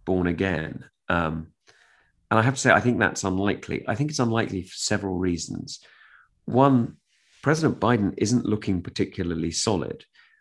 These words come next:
And if you're looking at him from Tehran, and you're looking at a, a three-year agreement, which will probably take two years to negotiate, you're gonna get to the midterms next year.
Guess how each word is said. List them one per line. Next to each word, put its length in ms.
And 100
if 140
you're 100
looking 300
at 140
him 180
from 200
Tehran, 560
and 140
you're 140
looking 280
at 120
a, 200
a 40
three-year 520
agreement, 600
which 160
will 80
probably 240
take 240
two 220
years 220
to 100
negotiate, 760
you're 220
gonna 160
get 200
to 120
the 60
midterms 560
next 340
year. 460